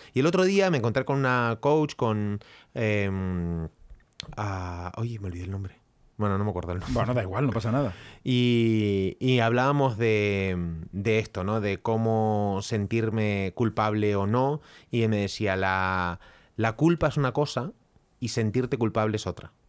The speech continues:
Speaker 1: Y
Speaker 2: A-, amplía eso.
Speaker 1: y que me gustó. Me dice que, que, que vos te sientas culpable no significa que seas culpable.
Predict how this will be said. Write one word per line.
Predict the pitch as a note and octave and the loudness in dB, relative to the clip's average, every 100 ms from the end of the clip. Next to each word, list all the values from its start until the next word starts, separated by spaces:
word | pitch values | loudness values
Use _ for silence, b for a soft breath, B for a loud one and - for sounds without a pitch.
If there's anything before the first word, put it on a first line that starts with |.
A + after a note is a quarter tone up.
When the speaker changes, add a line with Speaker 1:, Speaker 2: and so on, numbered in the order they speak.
| _ _ b b b | _ _ b b b
Speaker 1:
Y | B2 A#2 A2+ G#2+ | 0 2 2 0
Speaker 2:
A-, | - | 0
amplía | B2+ C#3+ F3+ | -2 0 0
eso. | A2+ G#2 F2+ _ A#2 A#2+ | -2 -6 -12 _ -8 -2
Speaker 1:
y | C#3 | -2
que | - C3+ | 0 0
me | |
gustó. | B2+ B2 G3 G#2+ | 0 2 2 2
Me | G#2 | 0
dice | A2+ A2+ | 0 0
que, | A#2+ - - | -2 -4 -2
que, | C3+ B2 - b b b b b b b b b b _ | 0 2 -2 b b b b b b b b b b _
que | D#3+ | 2
vos | F#3+ G3 | 2 2
te | |
sientas | C4 G#3 F3 C#3+ | 0 2 2 0
culpable | - B2 C#3 F#3+ D3+ D3+ C#4 - _ _ - | 0 2 2 2 2 0 -2 -12 _ _ -2
no | C3+ D#3+ | 2 2
significa | - E3 D3 D#3 D#3 F3+ F3 | 4 2 2 0 0 -2 -2
que | - A#2 | -4 -4
seas | - F3 C3 | 0 0 0
culpable. | - F#2 F2 D#2+ D2 E2 | -4 -4 -2 -6 -8 -16